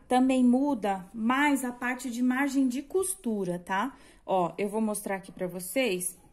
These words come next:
Na francesa, a gente vai fazer o quê? A gente tem um lado e outro lado. Em um lado, a gente vai fazer uma margem de costura de um e meio. Né? As margens de costura da francesa são diferentes da inglesa.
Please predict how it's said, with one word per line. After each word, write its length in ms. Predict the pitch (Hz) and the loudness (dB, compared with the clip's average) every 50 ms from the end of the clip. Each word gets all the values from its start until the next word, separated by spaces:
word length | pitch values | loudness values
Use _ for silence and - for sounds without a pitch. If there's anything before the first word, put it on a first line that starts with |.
| _ _ _ _ - - - - - - | _ _ _ _ -20 -20 -20 -20 -20 -10
Na 300 | _ 220 233 247 277 320 | _ 2 4 4 4 2
francesa, 800 | 330 - 320 262 233 226 - - - 254 247 240 220 226 214 - | 2 2 0 0 2 0 0 2 4 4 4 4 4 2 -2 -4
a 80 | - 220 | -4 -2
gente 220 | 220 240 240 240 | -2 -2 -2 0
vai 100 | 233 240 | 0 -2
fazer 360 | 240 240 247 226 208 190 220 226 | 0 0 -2 -4 -2 0 0 0
o 100 | 269 262 | 0 -2
quê? 280 | - - - 214 175 160 | -8 -6 -4 -2 -2 -2
A 40 | - | -4
gente 260 | 170 185 202 180 - | -6 -8 -8 -10 -6
tem 180 | - 226 214 226 | -4 -2 -2 0
um 140 | 247 262 254 | 0 2 2
lado 420 | 226 214 220 240 262 254 294 - - | 2 2 2 2 2 0 -2 -4 -4
e 140 | 269 269 | 0 2
outro 340 | 269 262 269 269 - 330 320 | 2 2 0 -2 -4 -6 -4
lado. 360 | 311 - 175 165 165 160 185 180 - - - - - - - | -2 -2 -2 -4 -4 -8 -10 -12 -14 -20 -20 -20 -20 -12 -4
Em 220 | - 311 359 370 320 | -2 0 2 4 2
um 160 | 247 220 220 | 2 4 2
lado, 400 | 226 233 240 233 214 202 202 - | 2 4 4 4 2 0 -2 -4
a 80 | - 208 | -4 -4
gente 240 | 208 220 247 247 - | 0 0 -2 0 0
vai 100 | 254 233 | -2 -2
fazer 520 | 233 - 220 196 180 180 220 214 208 - - | 0 0 -2 -2 0 0 0 0 0 -2 -4
uma 180 | 214 208 202 | -2 -2 -2
margem 460 | 202 208 226 233 247 254 240 214 226 | -2 0 0 2 2 2 2 0 -2
de 140 | 214 185 196 | -4 -4 -8
costura 640 | - - 185 180 - - - 240 240 220 185 180 180 - - - - _ _ - | -12 -12 -12 -12 -12 -6 -4 -2 0 0 0 -2 -4 -6 -16 -20 -20 _ _ -12
de 460 | 185 175 - - 226 277 269 - - - _ _ - - | -12 -8 -4 0 2 2 0 0 -4 -16 _ _ -2 4
um 320 | 302 359 403 440 453 415 - - - _ | 6 6 6 6 4 2 -4 -14 -16 _
e 200 | - 311 403 381 | -4 -2 2 2
meio. 440 | 269 202 180 175 170 156 - - 175 165 - _ _ _ - | 2 2 2 -2 -4 -6 -10 -10 -12 -14 -16 _ _ _ -8
Né? 320 | 185 185 180 202 302 359 - - _ - - - - - | -4 -2 0 0 -2 -2 -4 -16 _ -20 -20 -20 -20 -10
As 200 | - - 214 220 | 0 0 0 4
margens 500 | 220 247 269 294 349 370 - 339 339 302 | 4 4 4 4 4 2 0 -2 -2 0
de 100 | 254 277 | -2 -4
costura 580 | 269 - 269 262 - - - 254 240 233 220 202 | -4 -4 -6 -6 -6 -6 -2 0 2 4 2 2
da 240 | 190 180 208 240 294 | 2 2 2 2 2
francesa 840 | - - 294 240 214 196 180 - - 233 233 240 233 220 196 185 196 | 0 -2 -2 -2 -2 -2 -4 -2 0 0 2 4 2 2 2 0 -4
são 440 | 190 - - - - 240 240 254 285 | -4 -6 -6 -2 0 2 4 4 2
diferentes 720 | 269 285 277 - - 302 269 247 240 233 240 247 247 - | 2 0 -4 -2 0 0 0 2 2 0 0 0 -2 -2
da 120 | 220 240 | -2 -2
inglesa. 580 | 233 254 277 269 240 202 180 175 160 175 165 | 0 0 0 0 0 -2 -2 -4 -6 -8 -10